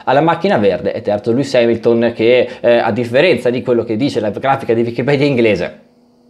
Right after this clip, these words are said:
è in testa al mondiale, centonovantadue punti per il pilota inglese contro centottantasei del pilota olandese Max Verstappen, che comunque un punto lo porta a casa. È la giornata anche degli altri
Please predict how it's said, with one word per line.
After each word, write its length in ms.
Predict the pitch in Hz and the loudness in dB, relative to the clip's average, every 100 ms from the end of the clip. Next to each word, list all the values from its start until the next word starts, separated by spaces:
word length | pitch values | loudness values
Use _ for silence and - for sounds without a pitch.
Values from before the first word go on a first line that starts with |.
| _ | _
è 100 | - | -8
in 60 | 123 | -2
testa 220 | 143 135 | 0 2
al 60 | 147 | 2
mondiale, 540 | 160 127 104 110 107 | 2 4 2 2 0
centonovantadue 640 | 107 117 113 113 110 117 120 | -2 -6 -4 -4 -2 -2 -2
punti 300 | 139 135 117 | -2 -4 -2
per 140 | 120 | -2
il 80 | 120 | -2
pilota 300 | 120 139 165 | -2 -2 0
inglese 320 | 131 104 95 | 0 0 -2
contro 240 | - 98 | -6 -8
centottantasei 580 | 98 120 104 101 - 113 - - - - | -4 -2 -2 -4 -2 -2 -4 -18 -20 -6
del 220 | 117 156 | 0 2
pilota 260 | - 156 156 | 2 0 0
olandese 320 | 151 139 135 | -2 -2 -4
Max 240 | 135 139 139 | -6 -8 -6
Verstappen, 460 | 143 - 98 107 | -6 -6 -8 -6
che 60 | 107 | -6
comunque 320 | 110 107 107 | -4 -4 -2
un 120 | 107 | -4
punto 320 | - 98 90 - | -4 -6 -6 -2
lo 160 | 143 - | 0 0
porta 280 | 123 - | 0 0
a 80 | 110 | -2
casa. 380 | 107 80 87 101 | -2 -6 -4 0
È 20 | |
la 120 | 143 | 0
giornata 380 | 135 156 156 156 | 2 2 2 0
anche 240 | 143 156 127 | 0 2 0
degli 260 | 131 131 | 2 2
altri 460 | 156 127 104 101 | 2 0 -4 -10